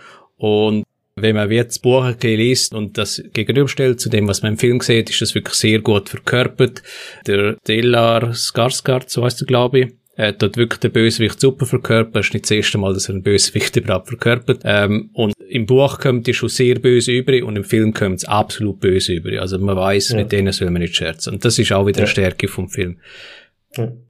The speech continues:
Speaker 1: Und eben der Kampf um die Vorherrschaft und es gibt dann noch wie eine dritte Fraktion. Das sind, glaub ich, die Fremen. Das sind die Figuren oder die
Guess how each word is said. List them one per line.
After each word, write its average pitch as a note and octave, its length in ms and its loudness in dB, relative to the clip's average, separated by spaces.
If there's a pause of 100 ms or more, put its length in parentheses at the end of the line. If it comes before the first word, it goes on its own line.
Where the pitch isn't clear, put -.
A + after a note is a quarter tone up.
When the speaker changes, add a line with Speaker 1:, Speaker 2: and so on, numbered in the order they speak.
(100)
Speaker 1:
Und - 340 -4
eben B2 160 -2
der B2+ 100 0
Kampf D#3 340 -4
um C3 80 -2
die C3 80 -2
Vorherrschaft D#3 720 0
und A#2+ 360 0
es - 180 -4
gibt C#3 240 0
dann A#2+ 80 2
noch A#2 100 2
wie C3 120 4
eine A#2+ 140 2
dritte D#3 400 0
Fraktion. D3+ 840 2 (380)
Das B2+ 140 -8
sind, A#2 140 -6
glaub A2+ 180 -4
ich, - 60 -20
die A2+ 100 -2
Fremen. D3 640 2
Das - 140 0
sind A2+ 200 -6
die A2+ 320 2 (680)
Figuren B2+ 600 2
oder A2 140 -2
die A2 340 2